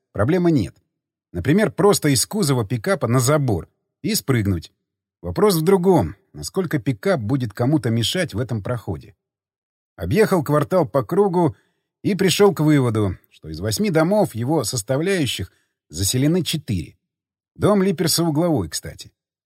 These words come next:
Два заклеены лентами, еще два просто выглядят нежилыми. А почему, к слову? Неким заселять или что-то другое? А вот это бы уточнить неплохо.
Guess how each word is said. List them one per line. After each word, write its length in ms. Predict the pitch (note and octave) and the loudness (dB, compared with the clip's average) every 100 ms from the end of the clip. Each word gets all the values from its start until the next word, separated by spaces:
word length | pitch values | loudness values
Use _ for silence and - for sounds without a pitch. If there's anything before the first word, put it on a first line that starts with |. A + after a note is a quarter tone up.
| _ _ | _ _
Два 340 | D#2+ D3+ G#3+ D#3+ | 0 4 6 6
заклеены 540 | D3 D3 F#3 F#3+ F#3+ | 4 4 4 4 4
лентами, 680 | D#3 C#3+ A#2+ A2+ A2 G2+ D2 | 4 4 2 0 0 0 -4
еще 360 | C#2+ D#2+ - F#3+ | -8 -8 -4 -2
два 200 | D3 C#3 | 2 0
просто 400 | G2 E3 D3+ A2+ | 0 -4 -2 -4
выглядят 460 | G#2 D3 B2 A#2+ B2 | -2 -2 -2 -4 -2
нежилыми. 640 | B2+ B2+ C#3 E2+ B1+ - _ _ _ _ _ _ | -2 0 0 -2 -8 -18 _ _ _ _ _ _
А 80 | D#2+ | -10
почему, 320 | G#2+ E3 F#3 | -6 -2 -2
к 60 | G2+ | -2
слову? 340 | F2 C#2+ - _ _ _ _ - | -8 -10 -16 _ _ _ _ -6
Неким 320 | G#2 D3 D3+ | -2 2 2
заселять 520 | C3 C3 D3+ F#3+ E3 | 2 0 0 0 0
или 200 | A#2 A#2+ | -4 -4
что-то 280 | G2 - - | -6 -8 -6
другое? 500 | B2+ C#3+ F#3+ E3 E2 _ _ _ _ _ - | -2 2 4 2 0 _ _ _ _ _ -14
А 100 | E2+ | -10
вот 160 | F#2 | -8
это 180 | F3 F3 | -8 -6
бы 120 | E3 | -4
уточнить 540 | D3+ D#3+ D3 D#3 D#3+ D3 | -2 -2 -2 0 0 0
неплохо. 580 | C3 C3+ A2+ E2 - | -2 -2 -2 -4 -12